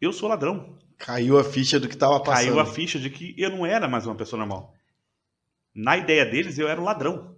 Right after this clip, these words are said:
Speaker 2: Sim.
Speaker 1: Cara, aí eu, "Cara, eu sou ladrão. Pra eles, eu sou ladrão."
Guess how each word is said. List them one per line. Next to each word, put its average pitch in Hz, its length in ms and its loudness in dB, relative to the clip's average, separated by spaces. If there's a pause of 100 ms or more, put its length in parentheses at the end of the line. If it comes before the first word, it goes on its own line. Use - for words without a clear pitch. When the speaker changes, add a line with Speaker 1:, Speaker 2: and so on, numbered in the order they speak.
(100)
Speaker 2:
Sim. 113 300 -8 (320)
Speaker 1:
Cara, 170 340 -2
aí 127 120 -8
eu, 160 80 -8
"Cara, 143 200 -14
eu 131 40 -12
sou 170 200 -10
ladrão. 190 500 -10 (240)
Pra 139 80 -8
eles, 135 100 -4
eu 165 60 -2
sou 170 160 -6
ladrão." 147 400 -4